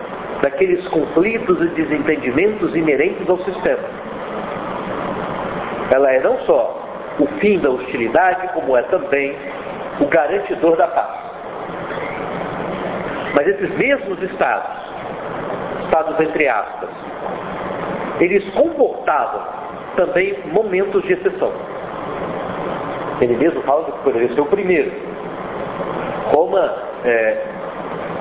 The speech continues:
a cidade de Roma tinha a previsão no direito romano do estado de tumulto.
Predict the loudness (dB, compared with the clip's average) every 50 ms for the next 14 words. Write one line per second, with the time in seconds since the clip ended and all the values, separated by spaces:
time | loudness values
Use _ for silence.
0 | -6 -6 -6 0 0 -2 0 2 2 2 2 0 0 2 2 2 2 0 0 0
1 | -2 0 2 2 2 2 2 0 2 0 0 0 -2 0 2 2 2 2 2 0
2 | 0 0 0 2 2 2 2 2 0 2 -2 -2 -4 0 0 0 2 2 2 0
3 | 0 0 2 2 2 2 4 4 4 4 4 2 2 0 0